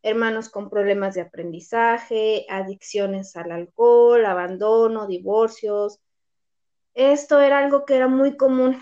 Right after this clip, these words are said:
en toda su vida. Sufrieron maltrato físico y psicológico por parte de sus papás, y cuando se conocieron, estaban aislados del mundo. Era como si se hubiesen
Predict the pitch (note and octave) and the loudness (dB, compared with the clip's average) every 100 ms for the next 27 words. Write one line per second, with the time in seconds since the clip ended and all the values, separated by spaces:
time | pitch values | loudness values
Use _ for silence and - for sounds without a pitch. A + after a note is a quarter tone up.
0 | - A3+ A3 - A#3 A#3+ - A3 B3 A#3 | -8 -8 -8 -4 -2 -2 -6 -4 -2 -2
1 | - _ _ _ _ _ _ _ _ - | -8 _ _ _ _ _ _ _ _ -2
2 | A#3+ B3 B3+ C4+ C4+ A3+ G#3 A3 G#3+ G3 | 0 4 4 4 0 -2 -4 -4 -4 -6
3 | - B3 B3+ C4+ C4 B3+ C4 - - F#3+ | -12 -12 -10 -12 -2 -2 -2 -6 -10 -4
4 | G3 G#3+ A3 - A3 - F#3+ - F#3+ F#3+ | -2 -4 -8 -8 -8 -6 -8 -6 -10 -8
5 | G3 F#3 - _ - D#3+ A#3+ C4 G#4 - | -6 -6 -8 _ -20 -6 -2 0 -2 -10
6 | _ _ _ _ _ _ _ D4+ E4 - | _ _ _ _ _ _ _ -6 -6 -2
7 | E4 D#4 E4 E4+ E4+ D#4 E4 F4 F4 C#4 | 0 2 0 -4 -2 -2 -2 0 2 2
8 | C4 - - A#3 - A#3 A#3 A#3+ A#3 G#3+ | 0 -4 -14 -16 -8 -2 0 0 -2 -6
9 | G#3+ - A#3+ A3+ A3+ A3 G#3+ A3 B3 B3+ | -8 -10 -2 2 2 2 0 -2 0 0
10 | A#3 A3+ A3+ - A#3+ C4 C#4 C#4 A#3+ G#3+ | 0 -4 -6 -4 0 0 -2 -6 -8 -8
11 | G#3 G#3 G#3 G#3 - - A3 A3 A3+ - | -8 -8 -10 -14 -18 -12 -10 -10 -10 -4
12 | A3 G#3+ A3 B3 B3 B3+ C#4+ C#4+ - | -2 0 -2 0 0 0 0 0 -2